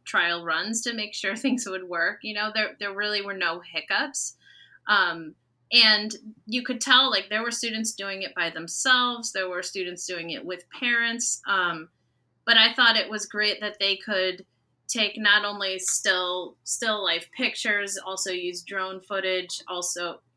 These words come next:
o-, o-, of, you know, some sort of three D imaging of the campus, um, and then also, uh, live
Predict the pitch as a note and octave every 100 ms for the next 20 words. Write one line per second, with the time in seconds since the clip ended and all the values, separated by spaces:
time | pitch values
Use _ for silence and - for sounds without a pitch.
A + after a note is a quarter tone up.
0 | - F#3+ F#3 G3+ F#3+ - F#3+ E3+ - -
1 | F#3+ F3 - F#3 G3 F3 E3+ E3 _ _
2 | _ _ _ - G3 F#3+ F#3 F#3 F3+ F#3
3 | F#3 F3+ F3 E3+ F3 E3 - E3+ - E3+
4 | E3+ E3 F3 - - - F#3 E3 D3+ C#3
5 | - - - _ _ F#3+ G3 F#3 F3+ F3
6 | - G3 F#3+ - F3 E3+ E3 _ _ F#3
7 | E3 D#3 F3+ F#3 E3+ E3+ E3+